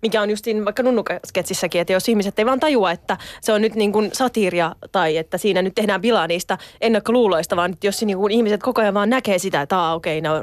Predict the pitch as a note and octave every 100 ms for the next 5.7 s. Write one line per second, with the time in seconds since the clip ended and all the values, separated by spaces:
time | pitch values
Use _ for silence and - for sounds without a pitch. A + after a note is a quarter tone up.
0 | D#3+ D#3 D#3+ D3+ D3+ D#3+ D#3 - F3+ E3
1 | D3 E3 D#3 C#3+ E3 D#3+ E3 D#3+ - F3
2 | D#3+ - - E3+ F3+ F3 F3 E3+ E3 F3
3 | F#3 E3 D#3 F3 D#3+ D#3 E3 E3 E3+ -
4 | F#3+ - E3+ D#3+ F3+ - - - - E3
5 | - - _ _ - D#3+